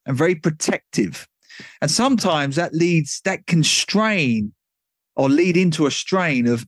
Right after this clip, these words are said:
anti-intellectualism, which means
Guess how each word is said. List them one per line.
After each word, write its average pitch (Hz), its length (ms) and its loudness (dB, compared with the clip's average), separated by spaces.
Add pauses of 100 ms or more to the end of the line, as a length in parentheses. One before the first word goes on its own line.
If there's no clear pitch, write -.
anti-intellectualism, 131 1200 0 (1300)
which 156 280 0
means 170 480 2